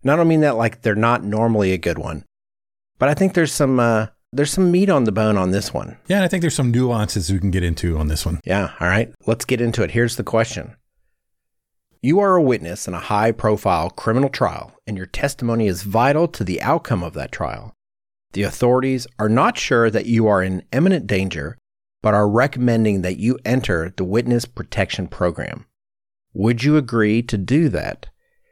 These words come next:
Speaker 1: So essentially that means, would you be willing to spend the rest of your life looking over your shoulder, or do you and, like, your whole family go into the witness protection program? That's the question.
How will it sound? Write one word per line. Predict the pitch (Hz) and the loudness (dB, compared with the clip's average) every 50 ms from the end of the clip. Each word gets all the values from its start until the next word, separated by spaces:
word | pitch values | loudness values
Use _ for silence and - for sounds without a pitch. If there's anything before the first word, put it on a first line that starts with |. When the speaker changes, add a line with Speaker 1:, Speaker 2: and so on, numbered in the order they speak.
| _ _ | _ _
Speaker 1:
So | - - - 110 98 98 95 92 87 87 - _ _ _ _ _ _ | -8 -4 0 2 2 2 2 2 0 -2 -6 _ _ _ _ _ _
essentially | - - 131 127 123 123 123 | -4 -2 0 0 2 2 0
that | 117 107 | 0 0
means, | 107 107 101 98 95 92 - - _ _ _ _ _ _ _ _ _ _ _ _ _ _ _ _ _ _ _ _ _ _ - | 0 0 0 -2 -2 -4 -6 -12 _ _ _ _ _ _ _ _ _ _ _ _ _ _ _ _ _ _ _ _ _ _ -2
would | 120 127 120 | 0 0 2
you | 131 | 2
be | 135 151 | 2 2
willing | 143 139 131 127 127 123 | 4 4 4 4 2 0
to | 110 | 0
spend | - - 117 110 | -2 -2 0 2
the | 107 101 | 2 2
rest | 98 101 98 - | 2 2 0 0
of | - | -2
your | 113 101 | -2 0
life | 90 85 85 - - | 0 -2 -4 -2 -2
looking | 107 104 - 107 101 98 | -2 0 0 0 0 2
over | 98 98 90 | 0 0 0
your | 82 | -2
shoulder, | 80 - - 104 90 95 101 120 135 - 147 - _ _ _ _ _ _ _ - | -2 -2 0 0 0 0 0 0 0 0 -2 -6 _ _ _ _ _ _ _ 0
or | 131 139 156 156 135 113 101 95 95 104 101 - _ _ _ _ _ - | 2 4 4 4 4 4 4 2 2 0 -2 -6 _ _ _ _ _ -4
do | - 107 | -2 0
you | 104 113 123 127 127 127 123 117 117 120 | 2 4 4 4 4 4 4 2 2 0
and, | 110 117 | 0 0
like, | 110 98 98 - - - | 0 0 0 -2 -2 -2
your | 98 90 | -2 0
whole | - - - - 123 117 | -2 -2 0 0 0 0
family | - - 117 113 113 98 85 80 73 73 | 0 0 0 0 2 0 0 -2 -4 -4
go | - - 90 95 | -4 -2 -2 -2
into | 95 90 90 | -2 -2 -2
the | 92 90 | -2 -2
witness | 92 92 82 85 - | -2 -2 -4 -6 -10
protection | - - - - 82 71 - - - | -10 -10 -6 -6 -6 -6 -8 -12 -14
program? | - - 98 90 80 71 - - - - _ _ _ _ _ _ | -8 -4 -2 -2 -2 -4 -8 -12 -14 -16 _ _ _ _ _ _
That's | - 101 101 - - | -2 -2 -2 -2 -4
the | 98 | -6
question. | - - 90 80 - - - - - 98 | -4 -2 -2 -2 -2 -4 -10 -12 -14 -18